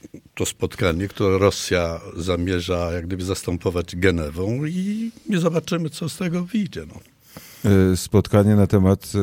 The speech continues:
Speaker 2: na temat, e, jak ułożyć, e, sytuację w Syrii w, e, momencie, kiedy ta wojna dogasa.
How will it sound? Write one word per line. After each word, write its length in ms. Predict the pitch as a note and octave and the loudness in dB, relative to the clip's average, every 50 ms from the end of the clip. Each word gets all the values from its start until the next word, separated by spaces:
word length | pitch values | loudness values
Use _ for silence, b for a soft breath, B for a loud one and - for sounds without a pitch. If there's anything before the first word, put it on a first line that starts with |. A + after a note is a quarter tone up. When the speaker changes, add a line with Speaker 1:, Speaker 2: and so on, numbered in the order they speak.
| F#2+ F2 | 0 2
Speaker 2:
na 140 | F2+ G2 F#2+ | 2 2 2
temat, 480 | - G#2+ G2+ F#2+ F#2+ G2 F#2+ - - - | 4 2 4 4 4 2 2 -2 -6 -2
e, 260 | G#2 G#2 G#2 G2 E2 | 2 2 2 2 2
jak 320 | G2 G2 G#2+ A2+ A2 - - | 4 4 4 4 2 -2 -2
ułożyć, 680 | - A2 G#2 G#2 A2 G#2+ G2 A2 A2 F#2 - - - | 2 4 6 6 6 6 4 2 0 -2 -4 -6 -6
e, 180 | D#2 F#2 F#2+ G2+ b b b b b b b G2+ F#2+ | -4 -4 -4 -6 b b b b b b b -8 -4
sytuację 680 | - - A2+ - A#2 G#2 G#2 G#2 G2 - - - G#2+ G2+ G2 G2 F#2+ E2+ F#2 F2+ E2 | 2 2 2 4 6 8 8 8 6 4 0 2 4 4 4 4 4 4 2 0 0
w 80 | - | -2
Syrii 500 | - - - A#2 A2 G#2+ A#2 A#2 A#2+ A#2 | -6 2 6 6 6 6 4 2 2 0
w, 280 | G#2 - - - - - | -2 -6 -14 -16 -6 0
e, 180 | G#2 G#2+ A2 G#2+ B B B B B B B - | 2 2 2 2 B B B B B B B 4
momencie, 540 | G#2 A2+ A2+ A2 A2+ B2 B2+ - - B2 | 6 6 8 8 6 6 4 4 2 0
kiedy 280 | - - B2 G#2+ A2+ G#2 | 2 2 2 2 2 2
ta 140 | - A#2+ G#2+ | 4 4 4
wojna 420 | F#2+ A#2+ B2 B2 B2 B2 B2 A#2+ b b b b b b b - - | 6 6 6 6 6 6 4 4 b b b b b b b -14 -12
dogasa. 760 | G#2 F2+ C3 C3 B2 C#3 B2+ G#2+ F2 - - F2+ D#2 D2+ | 6 8 8 10 10 10 8 8 6 4 0 0 0 -2